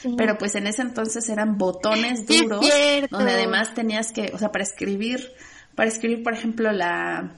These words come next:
Speaker 2: ay, ahorita no me acuerdo cómo venía, pero, eh, no sé, la S,
Speaker 1: Ujú.
Speaker 2: pues, tenías que apretar varias veces el mismo botón
Speaker 1: Sí, sí,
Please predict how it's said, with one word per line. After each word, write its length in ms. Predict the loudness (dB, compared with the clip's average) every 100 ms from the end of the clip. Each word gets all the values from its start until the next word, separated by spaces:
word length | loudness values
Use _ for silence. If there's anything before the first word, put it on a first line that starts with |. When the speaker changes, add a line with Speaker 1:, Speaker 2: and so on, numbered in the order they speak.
| -20 _ _ -16
Speaker 2:
ay, 220 | -10 -4 -2
ahorita 240 | -2 -4
no 100 | -4
me 80 | -4
acuerdo 300 | -4 -4 -2
cómo 180 | -2 -2
venía, 320 | -2 -2 -4
pero, 240 | -4 -6 -8 -14 -20 -10
eh, 320 | -4 -4 -6 -16 -12
no 320 | -6 -2 -2
sé, 160 | -2 -4
la 240 | -6 -6
S, 520 | -4 -2 -2 -2 -4 -6
Speaker 1:
Ujú. 100 | -14 -14 -8
Speaker 2:
pues, 120 | -6
tenías 280 | -4 -4 -4
que 80 | -6
apretar 380 | -6 -4 -2 -2
varias 380 | -2 0 0 -2
veces 380 | -4 -4 -4 -6
el 140 | -6
mismo 380 | -4 -4 -2 0
botón 520 | 0 2 0 2 4
Speaker 1:
Sí, 260 | 6 6 4
sí, 80 | 2